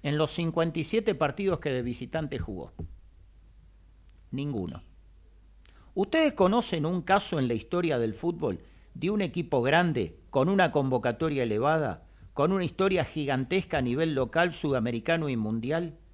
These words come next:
que jugando para no descender, en cincuenta y siete partidos consecutivos de visitante no recibe un penal a favor? La otra, diez partidos de visitante en la primera rueda,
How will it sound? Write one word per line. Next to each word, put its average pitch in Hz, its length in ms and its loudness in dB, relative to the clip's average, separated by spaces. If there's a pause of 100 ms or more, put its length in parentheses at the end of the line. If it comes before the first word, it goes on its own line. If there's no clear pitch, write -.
(1600)
que 151 140 0
jugando 220 560 2
para 135 260 4
no 208 200 2
descender, 170 640 0 (240)
en 185 240 4
cincuenta 202 720 4
y 202 80 2
siete - 400 2
partidos 202 540 2
consecutivos 151 1000 -2
de 123 100 0
visitante 117 800 -2 (240)
no 156 180 0
recibe 156 360 -2
un 131 120 -2
penal 123 280 -2
a 110 60 -4
favor? 135 400 -8 (1900)
La 240 200 2
otra, 110 360 -2 (1300)
diez 233 280 2
partidos 214 540 2
de 151 60 0
visitante 175 580 -2
en 156 80 -2
la 131 100 0
primera 135 380 -2
rueda, 90 360 -6